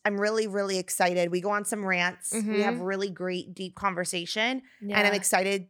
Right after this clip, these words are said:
Speaker 1: for you all to listen.
Speaker 2: And Lindsay has become a friend of ours through doing this with her. And she's just an incredible human. And we're really grateful to have someone like herself,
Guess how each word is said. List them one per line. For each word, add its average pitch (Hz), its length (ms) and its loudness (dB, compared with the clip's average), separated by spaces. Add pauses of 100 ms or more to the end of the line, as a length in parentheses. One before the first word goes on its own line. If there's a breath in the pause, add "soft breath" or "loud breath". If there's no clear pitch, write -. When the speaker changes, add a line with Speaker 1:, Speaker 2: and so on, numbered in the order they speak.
Speaker 1:
for 190 540 2
you 185 160 0
all 170 140 6
to 170 100 -10
listen. 123 320 -10
Speaker 2:
And 233 320 2
Lindsay 233 640 4
has 208 180 0
become 214 380 0
a 202 80 2
friend 208 280 2
of 202 120 -2
ours 185 640 0 (100)
through 208 400 4
doing 202 320 2
this 190 200 0
with 185 180 -4
her. 175 160 4
And 180 120 0
she's 196 220 -4
just - 340 -6
an 202 120 2
incredible 202 420 2
human. 196 400 2
And 180 160 2
we're 185 100 2
really 185 420 4 (540 loud breath)
grateful 233 460 6
to 226 100 2
have 196 300 4
someone 196 320 4
like 190 180 2
herself, 180 720 2